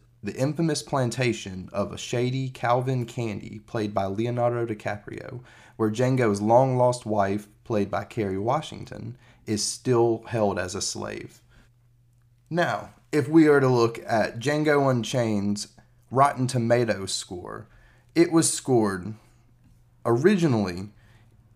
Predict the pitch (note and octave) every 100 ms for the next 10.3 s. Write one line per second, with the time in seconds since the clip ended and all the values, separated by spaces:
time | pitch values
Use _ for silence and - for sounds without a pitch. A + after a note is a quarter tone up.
0 | _ - G#2+ G#2 F3+ F3 E3+ E3 D#3 C#3
1 | B2+ - C3+ G#2+ F2+ F2+ F#2+ - G#2+ A2
2 | G#2 G#2 - _ G2 G2 A#2 B2 E3 E3+
3 | B2+ A2+ F#2 F#2 G2 A2 A#2 A2+ A#2 A2
4 | A2 - D#3+ C3 - F#2 F2 F2 E2+ G#2+
5 | - - _ F#2 F#2+ - C#3+ E3 E3 -
6 | D#3 D#3 C#3 B2 G#2+ C#3 G2+ D2+ - _
7 | _ D3 C#3 C#3 B2 A#2 G#2+ G#2 C3+ D3+
8 | A2+ - - - F#2 G2 G#2 - _ -
9 | G2+ G#2+ A#2+ B2+ C3 A#2+ A2+ G#2+ F#2+ -
10 | - -